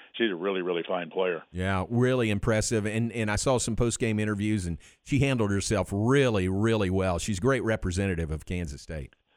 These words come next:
Speaker 1: Well, she is, and I, I, you know, I, again, I'll reference the communications meeting from a moment ago. Our women's S I D, Randy Peterson, does a really good job, and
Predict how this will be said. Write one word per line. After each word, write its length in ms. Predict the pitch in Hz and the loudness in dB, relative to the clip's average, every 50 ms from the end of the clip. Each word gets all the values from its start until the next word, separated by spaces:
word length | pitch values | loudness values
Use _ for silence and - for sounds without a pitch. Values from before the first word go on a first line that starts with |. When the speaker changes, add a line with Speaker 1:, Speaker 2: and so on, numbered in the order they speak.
| _ _ _ _ _ - | _ _ _ _ _ 2
Speaker 1:
Well, 200 | 127 127 127 123 - - | 4 6 6 6 4 2
she 140 | - 131 113 | 2 2 4
is, 320 | 113 131 131 113 107 107 98 | 6 6 6 6 4 4 2
and 160 | 110 107 104 | 0 0 2
I, 80 | 104 104 - | 2 2 0
I, 80 | - 117 | -2 -6
you 140 | 98 113 107 | -6 -4 -2
know, 120 | 107 104 | 0 0
I, 120 | 101 101 98 85 - _ _ - - - - | 2 0 0 -2 -8 _ _ -14 -12 -10 -10
again, 240 | 110 95 110 113 110 | -8 -4 -2 0 2
I'll 200 | 107 104 101 101 | 2 2 2 2
reference 480 | 92 95 104 117 107 - - 104 90 - - | 0 2 2 2 2 2 0 -6 -6 -6 -4
the 160 | - 101 98 90 - - | -4 -4 -4 -4 -8 -8
communications 600 | - 113 104 92 - 120 123 131 - - 104 - | -8 -6 -6 -2 2 4 4 4 2 0 -4 -4
meeting 260 | 107 104 104 101 95 90 | -2 -2 -2 -2 -4 -4
from 200 | - 104 98 98 | -4 -4 -4 -2
a 20 | |
moment 300 | 101 107 107 107 101 95 | 0 2 2 0 0 -2
ago. 260 | 87 107 107 113 110 | 0 2 4 4 4
Our 240 | 101 101 101 98 95 - - | 4 4 2 0 0 -4 -8
women's 440 | 95 92 101 110 107 101 98 92 87 - - - - - | -8 -6 -4 -4 -4 -4 -4 -6 -6 -8 -8 -10 -6 -2
S 140 | 117 110 - - | -2 0 2 2
I 100 | 107 95 | 0 0
D, 160 | 87 104 107 104 | 2 2 0 0
Randy 320 | 98 101 98 98 90 90 | 0 0 -2 -2 -4 -4
Peterson, 480 | - - 113 113 104 101 - - 98 90 | -2 0 0 2 2 0 -2 -4 -2 0
does 160 | 98 95 90 | 0 0 0
a 80 | 90 | 0
really 300 | 90 85 101 107 101 98 | -2 0 2 2 2 2
good 180 | 85 90 87 78 | 2 0 -2 -2
job, 320 | - 95 92 92 95 95 | 0 2 4 4 4 2
and 140 | 92 87 87 | 0 -4 -8